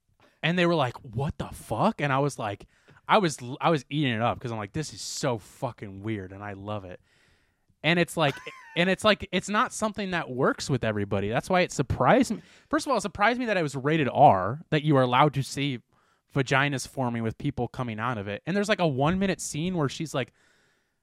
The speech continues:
s-, she, like, he reaches his hand through, like, a mail slot, and she stabs it into his arm. And then he's literally starts yanking, and, like, the knife's sticking up like this, and he's, like, yanking.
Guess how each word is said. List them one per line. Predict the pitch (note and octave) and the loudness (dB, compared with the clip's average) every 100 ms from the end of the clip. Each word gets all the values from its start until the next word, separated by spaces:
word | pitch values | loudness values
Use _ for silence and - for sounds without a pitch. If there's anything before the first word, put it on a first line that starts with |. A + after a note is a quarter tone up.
| _ _ _ | _ _ _
s-, | - - F#3 | -14 -10 -10
she, | - G#3+ | -6 -4
like, | F#3+ F#3+ - - | 0 -2 -4 -10
he | D#3 | -10
reaches | D#3 F3 A3 A3 | -4 -4 -4 -4
his | E3 C#3+ | -6 -6
hand | C#3 C3 D#3+ | -4 -2 -2
through, | E3+ D3 | 0 0
like, | B2+ | 0
a | A#2 | -2
mail | A2 A#2 C3 E3 | -2 0 2 0
slot, | - G#3 G#3+ A#3 A#3+ _ _ _ | 0 2 4 4 0 _ _ _
and | D3+ C#3+ | -6 -4
she | C#3+ | -4
stabs | - - E3 F#3 F#3 | -4 0 2 2 0
it | F3+ | -6
into | D#3 F3 | -4 -2
his | D#3 - | -2 -2
arm. | B2+ A2 G2 C3 - _ _ _ _ _ D3 | -4 -4 -6 -10 -14 _ _ _ _ _ -4
And | D#3 | -2
then | E3+ E3+ | -2 -4
he's | C3 D#3+ C#3+ | -4 -6 -2
literally | E3 F#3+ F#3+ | 0 2 2
starts | - F3 - _ | 2 0 -2 _
yanking, | C#3+ B2 D#3 F3 F#3 | -10 0 2 2 -2
and, | D3+ | -6
like, | D3+ C#3 | -6 -6
the | C3+ | -6
knife's | C3+ F3 - | -4 -4 -6
sticking | - F3 D#3+ | -8 -8 -8
up | D3 | -8
like | B2 | -8
this, | D3+ D3+ | -6 -6
and | C#3+ | -8
he's, | C3 | -10
like, | A2+ A#2+ | -12 -6
yanking. | D3 C#3 G3 | -6 -6 -10